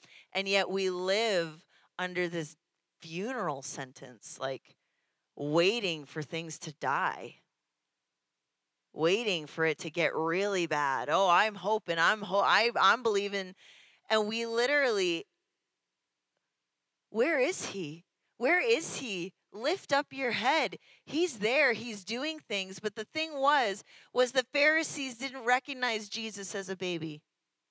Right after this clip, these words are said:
It says the Magi came from the east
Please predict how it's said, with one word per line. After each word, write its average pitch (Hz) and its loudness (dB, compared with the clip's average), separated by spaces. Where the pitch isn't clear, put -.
It 254 -4
says 269 2
the 254 2
Magi 240 6
came 196 -4
from 208 0
the 202 -4
east - -4